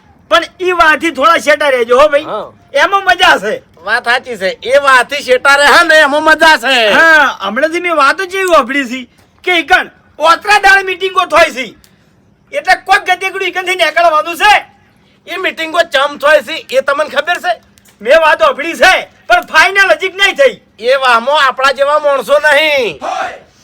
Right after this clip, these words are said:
Speaker 3: ઓવે, એ વાહના માણસો બધા હારા છે અને ભેગા થઈને હારું જ કરે છે. કોઈનું ખોટું નહીં કરતા હરીભાઈ.
Speaker 1: હવે આપણા વાહમાં આપણે જે છે, ઈ બધા ભેગા થઈને બેહા છે. બે માણસો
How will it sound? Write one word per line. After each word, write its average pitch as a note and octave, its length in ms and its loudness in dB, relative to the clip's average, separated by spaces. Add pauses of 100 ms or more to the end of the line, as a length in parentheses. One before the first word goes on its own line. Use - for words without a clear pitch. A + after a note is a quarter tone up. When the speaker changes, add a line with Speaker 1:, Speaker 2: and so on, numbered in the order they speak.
(320)
Speaker 3:
ઓવે, C#4+ 320 4
એ A#3 220 0
વાહના C4+ 360 4
માણસો C4+ 320 0
બધા C#4 200 2
હારા C4+ 400 4
છે A3+ 360 -8 (420)
અને C4+ 160 2
ભેગા G#3 340 0
થઈને D4+ 200 0
હારું C4+ 320 2
જ - 20 -20
કરે D#4+ 320 -2
છે. C4 260 -6 (200)
કોઈનું C4 320 -4
ખોટું D4 340 -8
નહીં C#4 180 0
કરતા D#4+ 260 -2
હરીભાઈ. B3 540 0 (260)
Speaker 1:
હવે A3+ 180 -2
આપણા D4 460 0
વાહમાં C#4+ 400 2
આપણે D4 240 -2
જે D4 200 -2
છે, D#4 500 -2
ઈ - 20 -8
બધા D4+ 300 2
ભેગા A#3+ 280 -2
થઈને C#4+ 200 -4
બેહા D#4 260 2
છે. C#4+ 400 -4
બે E4 60 -2 (140)
માણસો C#4+ 240 -2